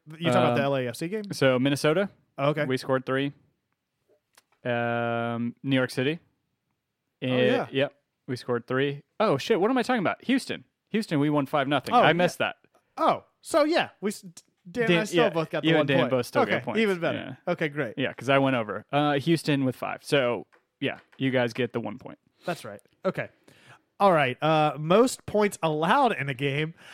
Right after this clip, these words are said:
Speaker 1: Fuck yeah. Kevin with five. Tim,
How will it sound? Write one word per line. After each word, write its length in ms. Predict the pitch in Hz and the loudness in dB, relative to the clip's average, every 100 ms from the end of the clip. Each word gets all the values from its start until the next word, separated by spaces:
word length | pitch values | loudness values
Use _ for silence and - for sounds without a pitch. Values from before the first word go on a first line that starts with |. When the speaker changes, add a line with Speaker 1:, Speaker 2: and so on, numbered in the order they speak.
| - _ _ | -20 _ _
Speaker 1:
Fuck 560 | - - - - - 254 | -20 -6 6 6 6 4
yeah. 380 | 220 220 214 208 - _ _ | 6 6 4 0 -10 _ _
Kevin 300 | - 254 220 185 | 2 4 4 2
with 140 | 170 - | 0 4
five. 540 | 254 240 226 226 160 - _ _ _ _ _ - | 6 6 6 4 0 -12 _ _ _ _ _ -6
Tim, 640 | - 349 277 214 202 185 | 0 4 4 4 2 -2